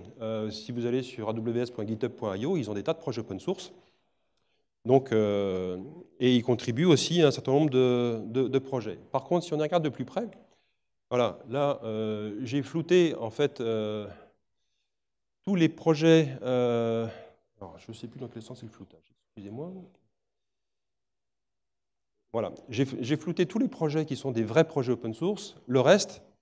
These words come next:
et qui représente la majorité, c'est des projets o-, open source d'intégration avec les A P I Amazon. Donc en gros, Amazon fait beaucoup d'open source, mais pour vous aider à utiliser Amazon. Donc, euh, voilà, c'est l'open source là orienté.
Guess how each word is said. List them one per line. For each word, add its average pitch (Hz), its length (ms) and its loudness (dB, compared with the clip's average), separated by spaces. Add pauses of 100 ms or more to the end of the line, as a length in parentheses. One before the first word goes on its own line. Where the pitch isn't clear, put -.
(140)
et 120 40 -12
qui 113 100 -8
représente 123 260 -4
la 123 80 0
majorité, 110 500 0 (380)
c'est - 80 -8
des 131 100 4
projets 143 260 4
o-, 135 320 4
open 131 220 0
source 156 260 -2
d'intégration 151 640 4
avec 143 180 0
les 120 100 -2
A 117 60 -2
P 123 140 -2
I 135 100 -2
Amazon. 98 360 -4 (560)
Donc 110 140 -2
en 139 80 6
gros, 147 340 10
Amazon 135 300 4
fait 117 80 -2
beaucoup 120 200 0
d'open 131 220 0
source, - 380 -4 (500)
mais 156 120 6
pour 151 160 2
vous 123 220 0
aider 131 200 4
à - 20 4
utiliser 120 320 -2
Amazon. 98 300 -4 (2000)
Donc, - 260 -6 (680)
euh, 90 140 -8
voilà, 95 220 2
c'est - 160 -4
l'open 113 260 0
source 156 280 -4
là 135 380 4
orienté. 127 500 2